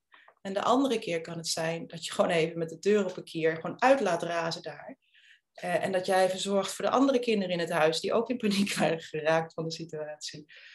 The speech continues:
Eh, maar dat je wel in de buurt blijft, bijvoorbeeld. Nou, bij het slapen is het ook goed om onderscheid te maken. Is hier gewoon een kindje dat moeite heeft om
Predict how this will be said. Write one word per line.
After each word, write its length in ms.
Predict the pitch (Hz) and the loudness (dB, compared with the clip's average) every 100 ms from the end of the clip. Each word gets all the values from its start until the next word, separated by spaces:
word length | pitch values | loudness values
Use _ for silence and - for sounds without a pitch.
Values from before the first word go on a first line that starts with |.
| - - _ _ | -20 -20 _ _
Eh, 240 | - 185 180 | -10 -6 -2
maar 100 | 214 | 0
dat 180 | 214 | -2
je 80 | 208 | -2
wel 160 | 160 151 | 0 0
in 80 | 165 | -2
de 80 | |
buurt 240 | 170 247 - | 0 2 2
blijft, 360 | 156 170 - | -2 -10 -14
bijvoorbeeld. 680 | - - 175 160 160 - - _ _ _ _ _ _ _ _ _ _ _ - - _ | -20 -14 -10 -8 -10 -12 -18 _ _ _ _ _ _ _ _ _ _ _ -20 -20 _
Nou, 140 | - 180 | 0 2
bij 120 | 175 | 4
het 100 | 175 | 4
slapen 480 | - 233 262 269 - | 2 4 2 2 -4
is 80 | - | -6
het 100 | - | -6
ook 160 | 226 | -6
goed 220 | - 254 | -4 -4
om 120 | 208 - | -4 -6
onderscheid 500 | 202 196 - 170 165 | -6 -6 -6 -8 -8
te 100 | 165 | -8
maken. 480 | 170 170 170 170 _ _ _ _ _ _ _ _ | -8 -8 -12 -16 _ _ _ _ _ _ _ _
Is 180 | - 208 | -2 0
hier 120 | 202 | 2
gewoon 200 | 190 190 | 2 2
een 100 | 185 | 2
kindje 300 | 180 196 196 | 2 -2 0
dat 140 | 185 180 | 0 0
moeite 480 | 190 202 240 247 196 | 2 2 4 2 0
heeft 640 | 180 180 180 180 - - | 4 6 4 0 -10 -8
om 720 | - 175 175 175 175 175 180 | -2 0 0 0 -4 -8 -12